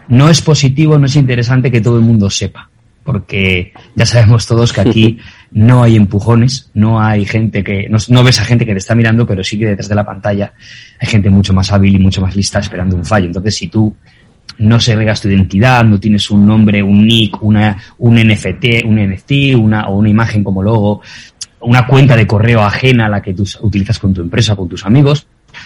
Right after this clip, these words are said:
Speaker 1: pues, eh, ahí estamos incurriendo un poco en, en ponérselo fácil a toda esta gente.
Speaker 2: Mm. Y,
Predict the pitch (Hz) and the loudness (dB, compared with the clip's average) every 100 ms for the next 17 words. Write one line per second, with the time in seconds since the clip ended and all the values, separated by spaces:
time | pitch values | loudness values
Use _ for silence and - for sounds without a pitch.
0 | - _ - 101 - - _ _ _ 113 | -20 _ -2 -2 -2 -12 _ _ _ -4
1 | 107 117 123 135 - 120 - 117 120 117 | -2 0 0 0 -4 -8 -4 -4 0 0
2 | 110 117 113 107 107 127 120 104 98 92 | 2 2 2 0 -2 0 2 0 -2 -4
3 | _ _ 117 101 110 - 101 101 107 90 | _ _ -2 0 0 0 -2 -2 -2 -4
4 | 87 - - 80 - _ _ _ - 104 | -8 -14 -18 -20 -20 _ _ _ -6 -6
5 | 139 - _ - 113 113 104 101 101 101 | -6 -12 _ -8 -2 0 0 0 -2 -4